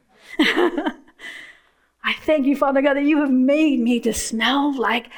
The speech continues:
victory. <laughs> You have made me like you in your likeness, in your righteousness, in your truth, and even, even in your boldness. Father God, I thank you the truth of who you are, that you are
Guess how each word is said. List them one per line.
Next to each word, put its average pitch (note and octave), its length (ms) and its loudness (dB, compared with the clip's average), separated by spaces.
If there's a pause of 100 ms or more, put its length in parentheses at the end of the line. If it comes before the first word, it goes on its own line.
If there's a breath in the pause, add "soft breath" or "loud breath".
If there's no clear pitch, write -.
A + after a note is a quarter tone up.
(160 loud breath)
victory. A#3 840 -2
<laughs> - 60 -10 (540 loud breath)
You C#4+ 140 4
have C#4+ 120 2
made D4 600 2
me C4+ 480 2 (100)
like A3+ 480 -4 (200 soft breath)
you G3 500 -2 (840)
in A3+ 140 0
your G#3+ 160 0
likeness, A3 580 -6
in B3 160 0
your B3 160 2
righteousness, A#3 680 -2
in C#4+ 160 2
your C4 160 2
truth, B3 420 -4
and C#4+ 140 2
even, D#4 420 2 (220 loud breath)
even C#4+ 260 2
in C#4 160 4
your C4 100 2
boldness. A3 680 -2
Father A#3+ 260 0
God, A#3+ 140 2
I A#3 120 0
thank A#3+ 360 -2
you B3+ 60 -2
the A3+ 120 2
truth B3+ 340 -2 (380 loud breath)
of - 160 0
who D4 340 2
you C4+ 240 2
are, B3 300 0
that A#3+ 140 0
you C#4 160 2
are C4+ 180 -2